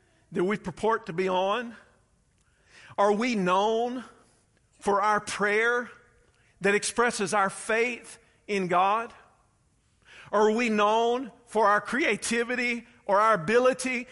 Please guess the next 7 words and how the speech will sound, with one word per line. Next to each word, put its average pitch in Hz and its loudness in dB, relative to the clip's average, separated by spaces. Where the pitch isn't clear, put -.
or 220 2
our 226 4
busyness 247 -2
or 202 2
our 226 4
money 247 0
or 220 4